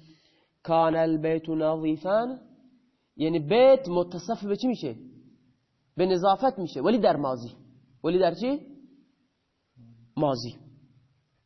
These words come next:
ساره دلالت بر چی می‌کنه؟ دلالت بر این می‌کنه که مبتدا از حالتی به حالت دیگر گشته. مثلاً می‌گیم ساره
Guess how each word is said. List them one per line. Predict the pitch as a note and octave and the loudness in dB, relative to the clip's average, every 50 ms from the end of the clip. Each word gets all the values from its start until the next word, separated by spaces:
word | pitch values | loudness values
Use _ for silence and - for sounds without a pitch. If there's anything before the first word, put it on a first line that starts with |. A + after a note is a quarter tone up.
| _ _ _ _ _ _ _ _ _ _ _ _ _ _ _ _ _ _ _ _ _ _ _ _ _ _ _ _ _ _ | _ _ _ _ _ _ _ _ _ _ _ _ _ _ _ _ _ _ _ _ _ _ _ _ _ _ _ _ _ _
ساره | - - G3+ G#3 A3 B3 C#4+ C#4 | -8 -2 2 4 4 6 6 6
دلالت | B3 B3+ A#3 A3+ G#3+ G3+ G3+ G3+ G#3 | 6 6 6 6 6 4 2 2 2
بر | F#3+ F#3+ | 0 0
چی | F#3 - F#3+ | 0 -2 -6
می‌کنه؟ | F#3 F3 - F#3+ G3 G3+ G3+ F#3+ - - - _ _ _ _ _ _ _ _ _ _ _ _ _ _ _ _ _ _ _ _ _ _ - - _ - | -6 -4 -2 -2 -4 -4 -6 -10 -18 -20 -20 _ _ _ _ _ _ _ _ _ _ _ _ _ _ _ _ _ _ _ _ _ _ -20 -20 _ 0
دلالت | C#3+ F3+ F#3 F#3+ F#3 F#3 G3 A#3+ A#3+ - | 2 4 6 6 6 6 4 4 2 0
بر | G#3 F3 F3+ F3+ | 0 2 2 2
این | - G#3+ A#3 A#3+ | 2 0 -2 -2
می‌کنه | A#3 A3 - - F3+ F3 | -2 -4 -2 -2 -4 -4
که | E3+ - E3 | -4 -4 -2
مبتدا | E3 E3+ E3+ E3+ - - F3+ E3+ F3 G#3+ | 0 0 0 0 0 -2 0 2 2 2
از | G#3+ - F3+ E3+ D3+ | 2 2 0 -2 -2
حالتی | - - E3+ E3+ G3 G#3 - G3+ | -2 -2 0 0 0 0 -2 -4
به | F3 D#3+ D#3+ | -6 -4 -4
حالت | D3 D3+ D#3+ E3 D#3 D#3+ | -4 -4 -4 -4 -6 -8
دیگر | C#3+ B2+ B2+ C3 B2 C3 A#2+ A2+ | -10 -10 -8 -6 -4 -4 -4 -4
گشته. | G2 - G#2+ - - - - - _ _ _ _ _ _ _ _ _ _ - | -6 -12 -12 -14 -20 -20 -20 -20 _ _ _ _ _ _ _ _ _ _ -4
مثلاً | C#3+ D#3 - F#3 G#3 G#3 G#3 G3 | -4 0 2 2 2 2 2 0
می‌گیم | F3+ E3 F#3+ A3 A#3 A#3 A#3 - - - - _ _ _ _ _ _ _ _ _ _ _ _ _ _ _ _ _ _ _ _ _ _ _ _ _ _ _ _ - - - - - - - - - - | -4 -4 -4 -4 -6 -6 -10 -12 -18 -20 -20 _ _ _ _ _ _ _ _ _ _ _ _ _ _ _ _ _ _ _ _ _ _ _ _ _ _ _ _ -14 -14 -12 -12 -12 -12 -12 -14 -14 -8
ساره | - F#3+ G3+ A3 A3 G#3 G3 F#3 F3+ E3+ F3 F#3 G3 G3+ F#3+ | -2 2 4 4 6 6 4 4 2 2 2 2 2 2 0